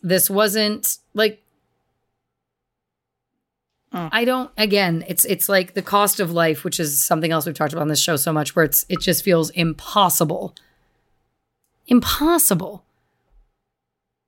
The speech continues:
Speaker 1: for some of these people to let, it's like, and then he got seven years, or then they got twelve years. It's like,
Speaker 2: I
Speaker 1: they
Speaker 2: know.
Speaker 1: killed a person in cold blood.
Speaker 2: Yeah.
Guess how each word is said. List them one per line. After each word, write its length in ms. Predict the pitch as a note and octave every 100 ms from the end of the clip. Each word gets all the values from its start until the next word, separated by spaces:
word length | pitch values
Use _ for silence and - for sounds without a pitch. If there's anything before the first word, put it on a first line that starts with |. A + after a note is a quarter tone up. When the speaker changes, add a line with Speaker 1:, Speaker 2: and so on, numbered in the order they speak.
| _ _ _ _
Speaker 1:
for 200 | - G3+
some 200 | - G#3+
of 100 | G3
these 180 | F#3+ F#3
people 320 | - F#3 F3
to 120 | E3 F3
let, 160 | F3
it's 140 | F3 G3
like, 160 | F#3
and 140 | G3 G3+
then 100 | C4
he 60 | A#3
got 200 | G#3 -
seven 420 | - F#3+ G3 G3
years, 420 | E3 D#3 D#3 C#3+
or 80 | -
then 120 | F#3+
they 80 | G3+
got 200 | F#3+ F#3+
twelve 420 | - A3 A3 A3
years. 400 | F#3 F3 D#3+ D3
It's 160 | - -
like, 180 | F3+ E3+
Speaker 2:
I 120 | -
Speaker 1:
they 100 | A3+
Speaker 2:
know. 140 | - -
Speaker 1:
killed 400 | - F4+ F4+ A3+
a 60 |
person 640 | - D#3+ D#3 A2+ A2+ - - _ _ _ _ _ -
in 140 | A#3
cold 300 | - G#4 B4
blood. 600 | A3 A#3 - - G#3+ D3+ - _ _ _ _ _ _ _ _ _ _ _ _ _ _
Speaker 2:
Yeah. 320 | - - B3+